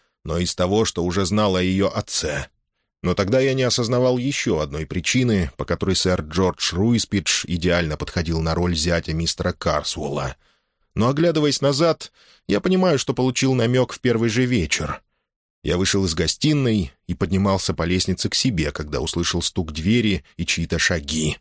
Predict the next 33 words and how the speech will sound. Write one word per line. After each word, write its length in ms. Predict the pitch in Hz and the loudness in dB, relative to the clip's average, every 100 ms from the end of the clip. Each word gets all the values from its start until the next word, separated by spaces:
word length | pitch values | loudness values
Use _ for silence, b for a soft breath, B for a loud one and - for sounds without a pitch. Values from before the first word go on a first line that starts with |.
| _ _ _ _ _ _ | _ _ _ _ _ _
На 120 | 92 107 | -2 2
самом 320 | 170 170 156 | 2 2 2
верху 300 | 156 - 160 | 0 2 2
лестничного 580 | 151 - 135 131 127 139 | 2 0 -2 0 2 2
марша 380 | 151 147 - | 2 2 0
я 120 | 123 117 | 0 0
встретил 380 | - 123 120 | 0 0 2
миссис 360 | 113 120 139 131 | 2 2 2 0
Керридж. 720 | - 110 78 76 73 - - - _ _ _ - | 0 0 0 -2 -2 -2 -2 -4 _ _ _ -4
Насколько 400 | 82 - 87 - | -2 0 0 0
я 100 | - | 2
понял, 400 | 143 156 135 113 b b | 2 2 2 0 b b
она 180 | 151 139 | 0 2
заглядывала 640 | 117 117 113 107 107 101 | 2 2 2 2 2 2
к 80 | - | 0
миссис 380 | 101 - 92 - | 0 2 0 -2
Франт. 600 | - 76 76 73 - - _ _ _ - | -4 -4 -6 -8 -12 -14 _ _ _ -6
Проходя 320 | 113 165 180 | -2 0 2
мимо, 260 | 175 180 156 | 2 2 2
я 100 | 143 | 2
позволил 440 | 139 127 143 127 | 0 0 0 2
себе 240 | - 117 117 | 0 -2 0
замечание 560 | 127 123 139 131 117 | 0 2 2 2 2
о 60 | 110 | 2
величине 520 | 120 120 131 131 107 | 2 0 0 2 2
этого 220 | 80 80 | 0 -2
особняка 500 | 82 80 98 104 104 | -2 0 0 2 0
по 100 | 90 | 0
сравнению 520 | - 85 90 87 85 | -2 0 0 2 0
с 40 | 80 | 0
домами 360 | 85 90 87 | 0 0 0
на 120 | 82 82 | 0 0
Маргарет-стрит 840 | 87 80 85 82 - 131 147 | 0 0 -2 -4 -4 -2 -2